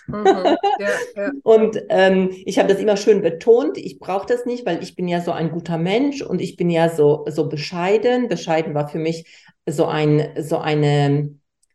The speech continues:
Speaker 2: so eine Eigenschaft, die ich bewundert hatte. Das hat man mir so beigebracht und ich war sehr stolz darauf, sehr bescheiden zu sein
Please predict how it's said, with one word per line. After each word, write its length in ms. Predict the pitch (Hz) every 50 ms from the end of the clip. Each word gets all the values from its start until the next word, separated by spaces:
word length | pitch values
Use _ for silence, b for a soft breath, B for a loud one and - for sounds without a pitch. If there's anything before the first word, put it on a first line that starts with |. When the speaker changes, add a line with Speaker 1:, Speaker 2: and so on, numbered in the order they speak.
| _ _
Speaker 2:
so 180 | _ - - 170
eine 280 | - - 160 151 -
Eigenschaft, 760 | - 160 170 170 180 170 - - 175 175 170 - - _ -
die 240 | 160 151 151 160 160
ich 240 | 160 - - 151 143
bewundert 680 | 160 147 131 143 165 180 202 220 240 240 240 - -
hatte. 360 | 254 233 233 - 302 262 254 -
Das 160 | - 175 -
hat 160 | 180 165 -
man 160 | 175 160 156 151
mir 120 | 151 147
so 180 | 147 156 143 -
beigebracht 720 | 139 135 151 165 180 208 208 - - 208 214 226 226 -
und 80 | - -
ich 120 | 151 147
war 120 | 147 143 139
sehr 140 | - 139 139
stolz 360 | 139 - - 143 147 156 156 -
darauf, 300 | 190 - 202 196 196 -
sehr 160 | - 160 139
bescheiden 520 | 143 143 143 - 143 131 139 151 180 185
zu 160 | - - 208
sein 440 | 190 - 190 180 185 208 233 302 -